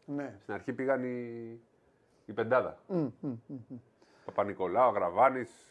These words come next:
Speaker 1: Το-
Speaker 2: Λαρετζάκης,
Speaker 1: Ναι.
Speaker 2: Καλάθης και Παπαγιάννης. Ο Καλάθης μου κάνει εντύπωση.
Speaker 1: Εντάξει, μωρέ, άρεσε. Απολαμβάνει, ρε, απολαμβάνει. Ο,
Speaker 2: Όλοι
Speaker 1: ο,
Speaker 2: απολαμβάνουν.
Speaker 1: απολαμβάνει όλη τη διοργάνωση ο,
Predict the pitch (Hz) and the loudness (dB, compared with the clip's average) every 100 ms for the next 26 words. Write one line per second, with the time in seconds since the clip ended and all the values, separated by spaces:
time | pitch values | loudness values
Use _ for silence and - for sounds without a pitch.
0 | - 98 104 95 87 113 131 123 120 113 | -16 2 4 4 2 2 2 0 -6 -8
1 | - _ - - 196 175 143 110 107 113 | -14 _ -20 -4 0 2 2 0 0 2
2 | 135 131 131 120 117 120 120 147 - 135 | 0 -2 -4 -2 -2 -4 -4 -6 0 2
3 | 214 214 117 92 85 85 - _ _ _ | 2 2 -2 -4 -4 -10 -16 _ _ _
4 | _ _ _ _ - 719 - 131 95 113 | _ _ _ _ -10 -8 -8 -10 -8 -4
5 | 180 127 90 - - - 175 196 202 254 | -4 -6 -14 -20 -20 -10 -2 0 4 4
6 | 180 95 98 - 160 175 214 135 143 190 | 4 -4 -8 -6 -4 -4 -4 -6 -4 0
7 | 185 196 - 180 180 170 175 214 226 190 | 4 6 6 4 2 2 4 4 4 2
8 | 147 117 120 110 - 101 95 101 | 0 0 -2 -6 -10 -8 -8 -10